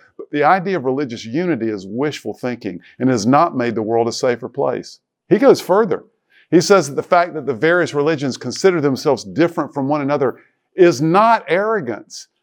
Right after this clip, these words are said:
but just an acknowledgement of fact. They're very different from one another, and they often have different and even mutually exclusive beliefs and goals. So this morning,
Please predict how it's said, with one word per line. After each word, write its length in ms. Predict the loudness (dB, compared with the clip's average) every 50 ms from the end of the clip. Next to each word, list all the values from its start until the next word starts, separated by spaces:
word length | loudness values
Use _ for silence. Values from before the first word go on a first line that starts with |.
| _ _ _ -4
but 120 | -2 0
just 240 | 2 2 2 2 0
an 80 | 0
acknowledgement 580 | 0 0 0 2 2 4 2 2 0 -2 -2 -2
of 80 | -2 -2
fact. 560 | -2 -2 -2 -2 -6 -8 -10 -12 _ _ _ _ _ _ _ _ _ _ 2
They're 180 | 4 4 6
very 440 | 6 6 4 6 6 6 4 4 2
different 500 | 2 4 4 4 4 2 0 -4 -2 -4
from 160 | -4 -4 -2
one 140 | -2 -2 -2
another, 400 | -2 -4 -6 -8 -8 -10 -14 _ _ _ _ _ _ _ -2
and 140 | 2 4
they 80 | 4 4
often 340 | 6 4 4 2 2 0 0
have 200 | 0 -2 0 4
different 360 | 4 4 4 2 -2 -6 -4
and 140 | -4 -2 -2
even 320 | 0 0 -2 -2 -2 0
mutually 420 | 0 0 0 0 0 2 2 2 2
exclusive 800 | 0 -4 -10 -8 -6 -2 -2 -2 -2 -2 -4 -4 -6 -6 -4 -2
beliefs 460 | 0 2 2 2 0 0 -4 -8 -14 -12 _ -8
and 220 | -6 -4 -2 0
goals. 520 | 2 2 2 2 0 -4 -10 -16 -20 -20 _ _ _ _ _ _ _ _ _ _ _ _ _ _ _ _
So 180 | -8 -4 -2 2
this 220 | 4 4 4 4
morning, 320 | 4 2 2 2 0 -2